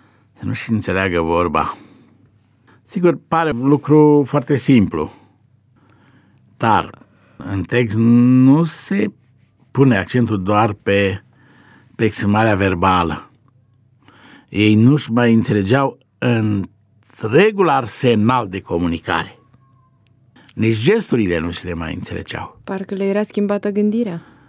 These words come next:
Speaker 1: Ei nu-și mai înțelegeau intențiile unul altuia. Doi,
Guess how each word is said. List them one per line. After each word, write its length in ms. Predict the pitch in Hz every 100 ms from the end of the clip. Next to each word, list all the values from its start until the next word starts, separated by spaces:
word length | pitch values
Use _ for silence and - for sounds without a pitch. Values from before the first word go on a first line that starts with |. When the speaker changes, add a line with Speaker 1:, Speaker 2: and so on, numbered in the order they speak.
| _ _ _ -
Speaker 1:
Ei 160 | 117 110
nu-și 260 | 156 -
mai 180 | 156 131
înțelegeau 540 | 127 120 104 104 156
intențiile 680 | 147 120 117 226 247 180 110
unul 260 | 95 87 82
altuia. 540 | 82 - - - - _ _ _ _ _ _ _ _ _ _ _ _
Doi, 600 | 98 123 151 113 82